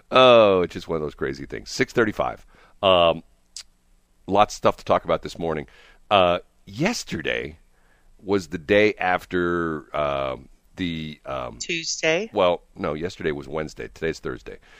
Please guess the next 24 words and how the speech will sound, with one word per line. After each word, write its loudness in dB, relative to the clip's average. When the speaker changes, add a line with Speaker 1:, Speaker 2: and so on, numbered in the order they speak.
Speaker 1:
Yesterday, 2
Speaker 2:
The 4
day 6
after 2
Tuesday, -2
Speaker 1:
the -4
Speaker 2:
yeah. 8
Speaker 1:
day 8
after 2
Tuesday. -4
Okay, -4
I 0
see -10
what -12
you're -14
going -14
with -18
that. -10
You're -6
correct. -4
Yes, -6
ma'am, -6
you -6
are. -6